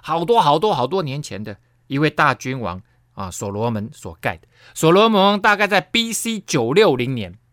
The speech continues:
啊，那现在是B C五二零年，中间呢已经隔了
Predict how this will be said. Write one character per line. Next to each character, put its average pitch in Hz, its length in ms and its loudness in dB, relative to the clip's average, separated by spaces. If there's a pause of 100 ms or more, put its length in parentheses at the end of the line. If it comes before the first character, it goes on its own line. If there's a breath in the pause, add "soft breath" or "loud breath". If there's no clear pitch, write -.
(320)
啊， 180 220 -18 (240 soft breath)
那 170 100 0
现 185 140 0
在 180 80 2
是 175 120 -2
B 180 220 -4
C 185 220 -4
五 123 260 -8
二 175 160 4
零 113 180 -4
年， 87 220 -8 (680 soft breath)
中 170 180 2
间 160 180 2
呢 139 140 2 (160 soft breath)
已 113 140 -6
经 139 160 -2
隔 113 160 -4
了 110 180 -4